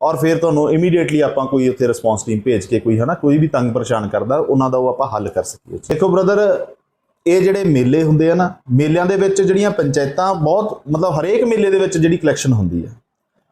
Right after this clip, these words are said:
ਜੇ ਆਪਾਂ ਗੱਲ ਕਰੀਏ ਮਾਈ ਗੋੜੀ ਸਾਹਿਬ ਵਾਲੇ ਇੱਥੇ ਜਿਹੜਾ ਮੇਲਾ ਆਪਣਾ ਲੱਗਦਾ ਬਾਬਾ ਫਰੀ-, ਸ਼ੇਖ ਫਰੀਦ ਜੀ ਦੇ ਆਗਮਨ ਪੁਰਬ ਤੇ,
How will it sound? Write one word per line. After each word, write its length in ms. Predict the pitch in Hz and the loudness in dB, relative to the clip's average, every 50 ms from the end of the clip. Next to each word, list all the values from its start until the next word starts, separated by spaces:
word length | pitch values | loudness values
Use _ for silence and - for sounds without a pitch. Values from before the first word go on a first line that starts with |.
| _ - | _ -6
ਜੇ 180 | 117 123 147 165 | -2 0 0 0
ਆਪਾਂ 180 | 170 170 190 180 | 0 0 -2 -2
ਗੱਲ 220 | 165 170 170 175 | -2 -2 0 0
ਕਰੀਏ 300 | 170 180 175 185 190 185 | 0 0 2 2 2 2
ਮਾਈ 220 | 165 143 135 131 | 2 2 2 2
ਗੋੜੀ 240 | 123 135 147 151 156 | 2 2 2 2 2
ਸਾਹਿਬ 180 | 147 165 165 160 | 0 0 0 0
ਵਾਲੇ 200 | 165 165 165 165 | 0 0 0 0
ਇੱਥੇ 240 | 147 - 170 160 156 | 0 0 2 2 2
ਜਿਹੜਾ 180 | 160 156 160 | 2 2 2
ਮੇਲਾ 280 | 156 135 120 117 123 131 | 0 0 0 2 0 0
ਆਪਣਾ 220 | 127 131 135 135 | 0 -2 -2 -2
ਲੱਗਦਾ 580 | 127 117 104 101 98 104 98 92 92 - - - _ - | -2 -2 -2 0 0 0 0 0 -2 -4 -8 -18 _ -4
ਬਾਬਾ 260 | 117 117 117 131 131 | -4 -2 -2 0 -2
ਫਰੀ-, 300 | 127 - 120 120 - 117 | -2 -2 -2 -2 0 -2
ਸ਼ੇਖ 280 | 110 - 127 123 120 123 | -2 0 0 -2 -2 -2
ਫਰੀਦ 200 | 120 117 113 110 | -2 -2 0 0
ਜੀ 80 | 117 117 | 2 2
ਦੇ 120 | 117 117 | 2 2
ਆਗਮਨ 300 | 110 101 98 104 107 107 | 0 0 0 0 0 0
ਪੁਰਬ 180 | 98 98 95 - | 0 0 -2 -4
ਤੇ, 200 | - - 85 | -4 -6 -8